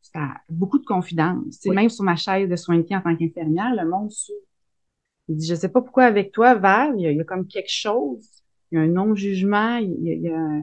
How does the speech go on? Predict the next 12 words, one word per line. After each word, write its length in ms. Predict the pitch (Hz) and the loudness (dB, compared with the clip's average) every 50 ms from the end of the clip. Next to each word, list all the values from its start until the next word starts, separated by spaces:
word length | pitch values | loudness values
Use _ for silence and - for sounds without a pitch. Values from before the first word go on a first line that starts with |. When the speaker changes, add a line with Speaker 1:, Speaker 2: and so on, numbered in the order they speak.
| - _ _ _ _ _ _ _ _ - | -8 _ _ _ _ _ _ _ _ -2
Speaker 1:
une 120 | 175 185 | 0 0
acceptation 640 | 185 180 - - 226 214 214 - 208 190 185 - 240 | 0 0 -2 -2 -2 -2 0 0 0 0 2 2 2
de 40 | 240 | 2
la 100 | 220 185 | 2 2
personne 400 | 185 190 170 165 - 220 220 214 | 0 -2 -4 -4 -2 -2 -2 0
telle 200 | 208 196 190 190 | 0 0 0 0
qu'elle 220 | 190 196 175 165 190 | 0 2 2 2 2
est, 180 | 240 311 311 - | 0 -2 -2 -6
puis 140 | - - - - | -12 -20 -14 -12
il 80 | 196 | -12
s'ouvre 300 | 190 - - 214 208 208 | -12 -12 -12 -12 -10 -6
naturellement. 640 | 208 185 180 - - 190 165 165 160 156 156 160 160 | -4 -6 -6 -4 -4 -4 -2 -2 0 0 0 0 -2